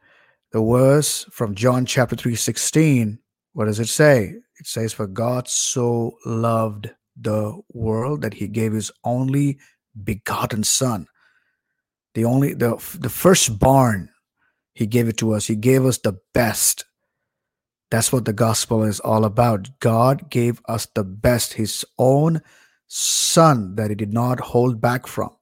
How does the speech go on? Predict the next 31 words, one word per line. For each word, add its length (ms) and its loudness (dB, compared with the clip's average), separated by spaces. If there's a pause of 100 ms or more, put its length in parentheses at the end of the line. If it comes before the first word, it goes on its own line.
(1040)
But 120 -4
he 100 0
gave 240 2
us, 200 0 (160)
gave 220 4
him 340 -2 (100)
to 160 0
us 340 0 (100)
freely. 880 4 (540)
Think 160 -4
about 300 0
it. 40 -2
He 60 -2
gave 480 0
Jesus 440 0
to 180 -2
us 240 -2
freely 760 0 (380)
that 140 -2
we 380 0
might 500 -4 (340)
be 160 -4
saved, 680 2
we 80 0
might 240 -2
be 120 -2
rescued 680 -2
from 200 -6
our 100 -4
sin. 600 -2 (1900)
Amen. 440 -4